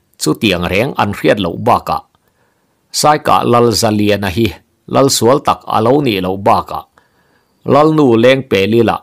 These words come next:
chu ti bok a lo ni awangin. Kho dang te an chunga chiat na lo thleng thei reng hi hrema se. an pui duh kherangem tih chu soiha har tak heramai. Sai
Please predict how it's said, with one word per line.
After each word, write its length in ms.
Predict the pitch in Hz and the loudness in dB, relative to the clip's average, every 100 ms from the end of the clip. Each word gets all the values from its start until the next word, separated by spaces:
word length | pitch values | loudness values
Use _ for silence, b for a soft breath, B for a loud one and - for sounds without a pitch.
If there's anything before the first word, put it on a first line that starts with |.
| _ - | _ -6
chu 100 | 139 - | -4 -4
ti 80 | 98 | -2
bok 220 | 139 147 - | -2 -2 -2
a 80 | 110 | 0
lo 160 | 107 135 | 2 0
ni 120 | 107 - | -2 -2
awangin. 500 | 92 87 92 101 95 90 - _ _ _ _ _ _ - | -2 -2 -4 -4 -6 -8 -14 _ _ _ _ _ _ -4
Kho 160 | 165 147 | 0 0
dang 200 | 98 95 113 | 0 -2 -2
te 80 | 123 - | -2 0
an 100 | 113 110 | -2 -2
chunga 260 | - 147 143 - | -2 0 -2 0
chiat 240 | 143 123 123 | 0 0 0
na 80 | 127 | -2
lo 60 | 107 95 | -2 -4
thleng 180 | - 123 123 | -6 -6 -4
thei 220 | 95 98 | -2 -2
reng 140 | 135 139 104 | -2 -4 -4
hi 80 | 117 | -4
hrema 280 | - 110 82 87 | -2 -2 -2 -4
se. 500 | - 98 90 - _ _ 120 | -2 0 -2 -8 _ _ -4
an 80 | 139 139 | -4 -2
pui 220 | 104 95 | -2 -2
duh 140 | 92 - - | -4 -8 -6
kherangem 520 | 160 151 113 90 104 | 0 0 0 -4 -4
tih 180 | 95 92 - | -6 -8 -6
chu 80 | - - | -6 -4
soiha 240 | 98 92 - | -4 -6 -2
har 140 | 127 123 - | 0 0 -2
tak 160 | - - | -4 -4
heramai. 400 | 131 139 90 80 - _ _ _ _ _ _ b b b b b - | -2 0 -2 -4 -14 _ _ _ _ _ _ b b b b b -6
Sai 280 | - 151 | 0 2